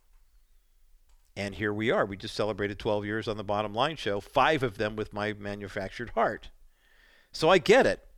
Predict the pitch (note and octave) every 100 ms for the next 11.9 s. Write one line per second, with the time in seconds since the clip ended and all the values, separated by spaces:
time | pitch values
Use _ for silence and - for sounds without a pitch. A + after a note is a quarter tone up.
0 | - C3+ F#3 E3+ D3 C3 - D#3+ D#3 C3+
1 | B2 B2 A2+ C3 C3+ E2+ - - _ _
2 | _ _ _ _ - _ _ _ _ _
3 | _ C3+ C3 C#3+ B2+ E3 A3+ D3+ A#2+ C3+
4 | C#3+ C3+ A#2+ - D#3 C#3+ C3 - C3+ C3+
5 | A2+ A2 G2+ C3+ - - B2+ A2 G#2+ G2+
6 | F#2+ G2 A#2 C#3+ A2+ G#2 - A#2+ G#2+ G2+
7 | D3 D3 B2 F#2 F2 - _ _ - A2+
8 | B2+ G2 B2 C3+ A2+ A2 A#2 G2+ - G#2
9 | B2+ A2 G2+ - - D3+ C3 E2+ E2 F2+
10 | _ _ _ - _ _ _ _ _ _
11 | - G2+ G2+ A#2 A2+ G2 F#2 A2 E2